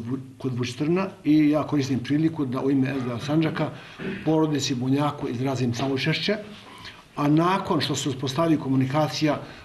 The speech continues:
poslaćemo našu delegaciju da im nazdravi glavu, kako to mi kažemo ovdje u Sandžaku. Izražavamo žaljenje zbog svih žrtava koje su pale i onih sa jedne i sa druge strane.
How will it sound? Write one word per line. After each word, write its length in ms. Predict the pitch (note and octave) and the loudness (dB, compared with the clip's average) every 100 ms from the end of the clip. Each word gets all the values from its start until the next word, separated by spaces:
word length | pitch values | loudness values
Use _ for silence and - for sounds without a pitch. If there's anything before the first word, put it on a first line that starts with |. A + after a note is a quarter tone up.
| - - | -20 -8
poslaćemo 720 | D3+ D#3 D#3+ - D3+ C#3 C3+ C3+ | -2 0 0 0 0 0 0 -2
našu 400 | B2 D3 D3 C3+ | -2 0 0 -4
delegaciju 560 | A#2+ A#2+ C3+ C#3+ - | -4 -4 -4 -4 -2
da 80 | B2+ | 0
im 100 | B2+ | 0
nazdravi 440 | B2+ A#2 C3 B2+ A#2 | -2 -2 0 0 0
glavu, 340 | C3 C3 A#2+ | 0 0 -2
kako 200 | A#2+ A2 | -6 -8
to 140 | - | -6
mi 140 | A#2 A#2 | -4 -4
kažemo 480 | B2+ A#2 A2+ A2+ A2+ | -6 -6 -6 -6 -6
ovdje 200 | A2 A2+ | -10 -8
u 40 | |
Sandžaku. 440 | D3+ D#3 - - - - _ _ - - - - | -2 -2 -4 -12 -18 -20 _ _ -18 -18 -20 -14
Izražavamo 480 | D3+ E3+ G3 G3+ F#3+ | -4 0 2 4 2
žaljenje 500 | E3+ G#3+ E3+ C#3+ E3 E3+ - - - - _ - | 2 2 2 2 2 -2 -10 -20 -20 -20 _ -8
zbog 440 | C3 C3 E3+ - | -6 -2 -2 -2
svih 300 | - - A#3 | -4 0 2
žrtava 540 | D3+ G3 F#3+ C3+ A2 G2 - | 2 -2 -2 -6 -6 -12 -18
koje 220 | - D3+ D3 | -8 -4 -4
su 320 | - C#3+ C3 - - - _ _ _ _ _ _ - - - - G#2+ - _ - | -6 -6 -6 -10 -20 -20 _ _ _ _ _ _ -18 -16 -14 -16 -18 -20 _ -6
pale 340 | C#3+ D3 F#3+ - - - _ _ _ _ _ _ _ _ - | -2 0 -2 -4 -14 -20 _ _ _ _ _ _ _ _ -2
i 120 | F3+ G3+ | -2 2
onih 480 | A3 A3 G3 C3 | 4 4 4 2
sa 140 | - C#3+ | -2 -2
jedne 460 | D3 F#3+ F#3+ F#3 | 2 2 2 0
i 100 | D#3+ | 0
sa 140 | C3 D3+ | -2 -2
druge 260 | D3 C3+ | -2 -2
strane. 560 | A#2+ C#3 D3 E3+ G3 G3 | -4 -4 -2 0 0 -4